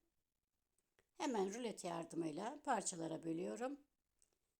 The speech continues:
Kenarları küçük kaldığı için hemen onları alıp tekrar yoğurma kabıma geriye alıyorum. Hemen kestiğimiz kurabiyelerimizi yanıma yağlı kağıt sermiş olduğum tepsime alıp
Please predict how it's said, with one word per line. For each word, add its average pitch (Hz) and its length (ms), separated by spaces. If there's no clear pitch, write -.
Kenarları 180 560
küçük - 300
kaldığı 185 360
için 214 320
hemen 208 220
onları 175 360
alıp 180 300
tekrar 196 520
yoğurma 208 420
kabıma 170 360
geriye 190 380
alıyorum. 151 640
Hemen 214 300
kestiğimiz 208 600
kurabiyelerimizi 170 920
yanıma 233 600
yağlı 233 320
kağıt 170 240
sermiş 202 420
olduğum 175 320
tepsime 175 420
alıp 196 400